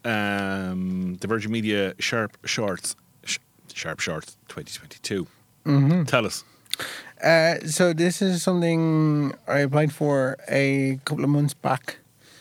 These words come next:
Speaker 2: Um, it's kind of, it's a sh-, it's a sharp short, as is in the name. So it's, <laughs> you're liking that one there.
Speaker 1: Sorry, I'm just sitting back,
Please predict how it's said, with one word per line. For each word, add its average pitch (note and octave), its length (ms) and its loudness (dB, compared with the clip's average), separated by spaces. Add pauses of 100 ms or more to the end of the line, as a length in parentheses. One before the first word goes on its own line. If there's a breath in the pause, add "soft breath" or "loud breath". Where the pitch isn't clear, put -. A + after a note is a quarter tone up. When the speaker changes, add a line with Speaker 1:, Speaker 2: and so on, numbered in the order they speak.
(240 soft breath)
Speaker 2:
Um, B2+ 680 0
it's - 260 -4
kind C#3+ 220 2
of, C3+ 340 0 (240)
it's C3+ 200 -2
a C#3 100 4
sh-, - 200 -6
it's C3+ 260 -2
a C#3 320 2
sharp D#3 720 2 (340)
short, D3+ 560 0 (420 loud breath)
as C#3 300 2
is C#3 180 2
in D3 160 2
the C3+ 60 2
name. E3+ 280 0 (120)
So C#3+ 440 2 (680 loud breath)
it's, - 380 0
<laughs> G#3+ 1600 4
you're F#3 140 4
liking F3+ 260 4
that A3 160 4
one G#3 80 0
there. G3+ 240 4
Speaker 1:
Sorry, D3 220 6
I'm C3+ 100 4
just C3 120 0
sitting C3 180 -2
back, A#2 300 2